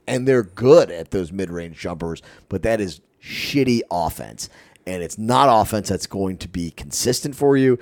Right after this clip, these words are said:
It's not offense that's gonna keep your team happy. And it's definitely not offense that was gonna carry you in the playoffs.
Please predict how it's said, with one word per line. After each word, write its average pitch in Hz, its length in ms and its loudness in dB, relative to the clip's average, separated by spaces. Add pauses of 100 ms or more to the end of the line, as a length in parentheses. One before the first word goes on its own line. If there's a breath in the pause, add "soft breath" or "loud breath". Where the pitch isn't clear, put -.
(240 loud breath)
It's 73 160 -14
not 117 320 2
offense 110 260 0
that's 101 100 -12
gonna 95 160 -6
keep - 240 -18
your 85 100 -12
team 85 240 -14
happy. 127 720 -4 (300 soft breath)
And 95 180 -6
it's 85 140 -8
definitely 92 760 -2
not 85 240 -8
offense 87 420 -6
that 80 180 -6
was 78 140 -8
gonna 85 220 -8
carry 87 360 -4
you 82 160 -6
in 85 160 -16
the 76 80 -16
playoffs. 65 580 -14